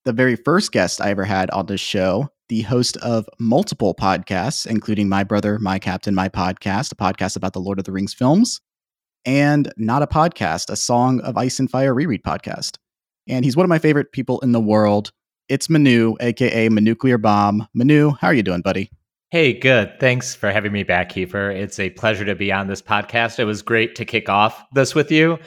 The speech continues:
Speaker 2: and then to see all the great guests and all the great games you've covered since. Uh, it's really remarkable. You've been doing great work.
Speaker 1: I really appreciate it. And, you know, I have gone back and listened to that first episode to prepare for this one. And man,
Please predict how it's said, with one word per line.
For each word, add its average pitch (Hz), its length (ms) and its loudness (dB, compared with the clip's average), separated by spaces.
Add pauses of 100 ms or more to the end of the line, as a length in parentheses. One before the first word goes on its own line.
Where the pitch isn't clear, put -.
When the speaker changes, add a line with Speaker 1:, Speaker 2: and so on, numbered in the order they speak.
(200)
Speaker 2:
and 117 140 0
then 117 100 4
to 110 80 0
see 117 240 2
all 110 220 4
the 107 100 2
great 107 240 0
guests 104 320 0
and 107 100 -2
all 101 120 4
the 101 80 -2
great 101 200 -2
games 101 300 -4
you've 95 140 -10
covered 101 340 -4
since. 92 420 -4
Uh, 92 240 2
it's - 140 -2
really 120 160 6
remarkable. 98 500 0
You've 95 200 -2
been 95 160 -2
doing 95 180 0
great 90 260 -4
work. 85 360 -8 (680)
Speaker 1:
I 139 100 2
really 160 260 4
appreciate 104 420 -6
it. 92 140 -10 (360)
And, 127 560 0 (640)
you 139 80 -4
know, 127 180 2
I 131 260 0
have 131 440 0
gone 117 260 0
back 110 200 0
and 107 160 -4
listened 107 280 -6
to 117 80 -10
that 107 180 -4
first 110 240 -4
episode 107 560 -4
to - 80 -12
prepare 101 260 -4
for 98 120 -8
this 87 280 -6
one. 110 300 0 (520)
And 151 160 4
man, 131 380 4